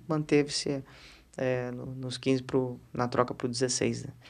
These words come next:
Então, passei pra preta ali.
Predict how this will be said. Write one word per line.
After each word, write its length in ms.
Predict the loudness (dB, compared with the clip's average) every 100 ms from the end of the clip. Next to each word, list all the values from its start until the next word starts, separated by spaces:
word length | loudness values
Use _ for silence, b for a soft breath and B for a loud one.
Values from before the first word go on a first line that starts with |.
| b b b b b b b b b b
Então, 440 | 8 10 12 10 10
passei 260 | 8 8 6
pra 100 | 4
preta 320 | 6 4 6
ali. 260 | 8 8